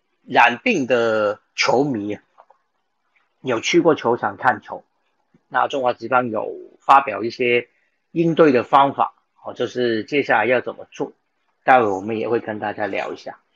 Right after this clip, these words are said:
好，那接下来呢，就是会跟大家谈本周从，呃，礼拜四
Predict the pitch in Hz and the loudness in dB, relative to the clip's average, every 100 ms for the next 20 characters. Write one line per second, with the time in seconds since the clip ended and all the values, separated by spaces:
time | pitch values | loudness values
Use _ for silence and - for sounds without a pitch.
0 | _ _ _ _ - 117 147 165 160 196 | _ _ _ _ -4 0 4 4 2 2
1 | 202 214 143 127 131 127 160 147 156 156 | 4 6 6 6 2 2 2 2 2 4
2 | 143 123 113 110 104 101 139 139 139 131 | 6 6 4 2 0 0 0 2 2 0
3 | - 107 104 110 123 - _ 131 113 117 | -4 -8 -6 -10 -12 -16 _ -2 0 -4
4 | 165 165 165 - _ _ _ _ _ _ | 2 4 4 0 _ _ _ _ _ _
5 | - 120 117 123 135 151 156 - _ _ | -2 2 2 0 -2 -4 -6 -14 _ _
6 | _ 113 110 87 71 55 - _ _ _ | _ -14 -12 -12 -12 -14 -20 _ _ _
7 | _ _ 117 165 170 - - 220 - | _ _ -2 4 4 2 -10 -8 -8